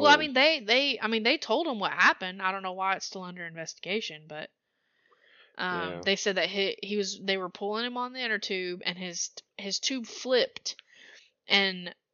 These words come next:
Speaker 1: like, it stayed flipped for a while, and when they stopped and they flipped it back over, he was gone.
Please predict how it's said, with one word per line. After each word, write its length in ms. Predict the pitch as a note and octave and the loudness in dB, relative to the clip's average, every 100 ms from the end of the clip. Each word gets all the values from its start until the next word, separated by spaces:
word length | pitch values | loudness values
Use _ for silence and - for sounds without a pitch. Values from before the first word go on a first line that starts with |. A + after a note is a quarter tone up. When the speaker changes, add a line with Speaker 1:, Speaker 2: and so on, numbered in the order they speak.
| _ _ _ - _ _ _ - | _ _ _ -20 _ _ _ 2
Speaker 1:
like, 160 | A3 - | 2 2
it 100 | - | -2
stayed 400 | - - G#3+ G#3+ | 0 6 6 6
flipped 320 | - A3 - | 2 0 0
for 220 | - G#3+ | -4 0
a 80 | F#3+ | 0
while, 640 | F3 F3 F#3+ G#3+ A3+ A#3 - | 2 4 6 6 4 0 -2
and 160 | F#3+ F#3+ | -2 -2
when 140 | F#3+ | -6
they 160 | F3+ F3 | -6 -4
stopped 520 | - C4+ D4+ G3+ G3 | 4 8 10 8 4
and 80 | F3+ | -6
they 80 | F3 | -6
flipped 240 | - F3+ | -6 -10
it 60 | - | -6
back 180 | E3 F#3+ | -4 -2
over, 200 | A3 F3+ | -2 -4
he 80 | |
was 100 | E3 | -8
gone. 380 | F3 F3+ D#3+ - | -8 -8 -8 -12